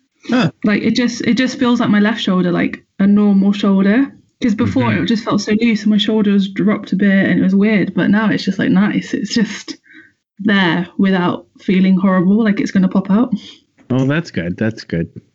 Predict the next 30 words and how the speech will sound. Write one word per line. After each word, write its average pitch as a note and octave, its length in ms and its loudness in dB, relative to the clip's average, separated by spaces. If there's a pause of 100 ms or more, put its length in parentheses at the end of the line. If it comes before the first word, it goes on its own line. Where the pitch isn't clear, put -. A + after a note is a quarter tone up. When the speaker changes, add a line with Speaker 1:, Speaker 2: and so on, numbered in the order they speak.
(800)
Speaker 2:
Hmm. B3+ 340 2
Speaker 3:
Thank, - 440 -4
thank D3 280 -2
goodness C#3+ 420 -2
for C3+ 200 -2
that A#2+ 280 -2
N C3+ 160 0
H B2 240 -4
S, C3+ 320 -2
eh? C#3+ 320 0
<laughs> - 1120 -6
Speaker 2:
Yeah, D4 540 0
I A3+ 80 -2
was C#4 140 0
surprised, C#4 640 -2
to B3+ 80 -2
be C4 80 2
honest, A#3 260 0
that - 100 -6
they G#3 100 0
booked - 280 -6
me B3+ 140 2
in G#3+ 100 2
because G#3 580 -2 (280)
the A3 260 0
operation C4 560 0
was G#3+ 140 0
scheduled G#3 340 2
for G3+ 100 0
February, F#3+ 580 0